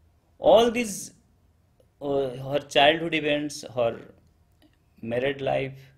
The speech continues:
her coming to the ashram, then finally settling down in ashram. So all these events is a very, very long story. So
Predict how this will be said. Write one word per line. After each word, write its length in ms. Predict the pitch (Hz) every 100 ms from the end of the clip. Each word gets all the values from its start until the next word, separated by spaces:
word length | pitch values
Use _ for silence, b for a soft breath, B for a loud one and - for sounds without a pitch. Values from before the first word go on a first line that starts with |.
| _ _ _ _ _
her 180 | 117 117
coming 460 | 113 123 135 143
to 60 | 131
the 100 | 127
ashram, 640 | 123 127 - - 135 135 139 - _ _ _ -
then 260 | 113 123
finally 840 | 123 131 120 123 120 120 120 - - - _ _
settling 500 | - - 123 135 143
down 200 | 139 135
in 100 | 135
ashram. 540 | 131 127 - 139 135 135 - _ b b b b
So 180 | - 165
all 260 | 180 214
these 240 | 220 220 190
events 340 | 185 202 190
is 120 | 190
a 40 | 175
very, 300 | 160 180 208
very 220 | 190 175
long 260 | 135 120 117
story. 400 | - - - - _ _ _ _ _ _ _ _ _ _ _ _
So 800 | - - 135 135 131 127 120 -